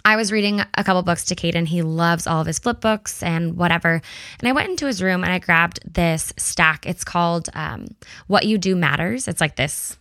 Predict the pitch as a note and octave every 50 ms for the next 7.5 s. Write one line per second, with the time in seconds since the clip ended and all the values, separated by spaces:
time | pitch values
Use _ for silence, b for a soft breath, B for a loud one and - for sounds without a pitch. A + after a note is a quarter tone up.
0 | - _ - C#3 - D#3+ E3+ F3+ E3+ - - F#3 F#3 F3 D#3+ D#3+ D3+ - - -
1 | D#3+ D#3+ D#3 D3+ B B B B B B - - D4+ D#4 - - - G3 G3 -
2 | G3 F3 - - D#4+ G#4+ - - - - F#3 F3+ E3 F3+ E3+ - E3+ D#3+ D#3+ D#3+
3 | - - F3+ F3 E3+ E3+ D#3 D#3+ F3 E3+ E3+ E3+ E3 E3+ G3+ B3+ B3+ - - E3+
4 | E3 D3+ D#3 D#3+ G#3 C#4 B B B B B B B _ G3+ G#3+ G#3+ G#3+ G#3+ G#3+
5 | G#3+ A3 - B3 E4+ G#4+ E4 A3+ G3+ F#3 F#3+ - G3 F#3 F#3 - F#3 - F#3 F3
6 | - E3+ E3+ E3+ F3 F3 E3+ D#3 - F3 E3+ E3+ F3 - - F3+ E3+ F3 F3 E3+
7 | F3 E3+ E3 - - E3+ E3 D#3+ -